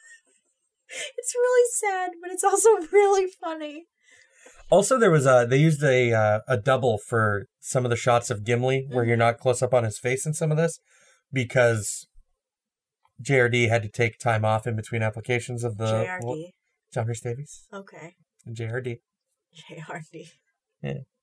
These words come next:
Speaker 2: He had to, he had to take, he had to take time off, sometimes a day, maybe more, in between days of filming because of his reaction to the makeup.
Speaker 1: Right.
Speaker 2: So sometimes they just shot with doubles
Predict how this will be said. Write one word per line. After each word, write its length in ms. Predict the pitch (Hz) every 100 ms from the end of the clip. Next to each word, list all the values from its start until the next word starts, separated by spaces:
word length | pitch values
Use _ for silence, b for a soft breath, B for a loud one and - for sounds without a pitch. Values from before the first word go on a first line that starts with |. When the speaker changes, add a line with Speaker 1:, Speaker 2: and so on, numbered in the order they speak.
| _ B B 440 B B B B
Speaker 2:
He 100 | 151
had 100 | 147
to, 280 | 131 131 127 -
he 120 | 135
had 120 | 143
to 80 | 131
take, 340 | 131 139 131 _
he 120 | 139
had 100 | 143
to 60 | 120
take 200 | 139 120
time 240 | 127 127
off, 260 | 120 117 -
sometimes 560 | 135 123 123 117 110 -
a 80 | 120
day, 340 | 107 120 117 110
maybe 240 | 113 113
more, 440 | 107 113 113 107 - b b b _ -
in 160 | 123
between 600 | 113 113 127 120 107 101 104 - 113
days 280 | 120 113
of 80 | 104 -
filming 320 | 113 110 104
because 300 | 98 - 110
of 60 | 101
his 160 | 104
reaction 440 | 107 104 104 - 113
to 60 | 107
the 60 | 101
makeup. 340 | 101 104 123 190
Speaker 1:
Right. 260 | 185 - - b b
Speaker 2:
So 160 | - 135
sometimes 480 | 143 135 120 120 107
they 100 | 117
just 240 | 117 113
shot 400 | - - 117 117
with 220 | 117 101
doubles 520 | 101 113 120 123 -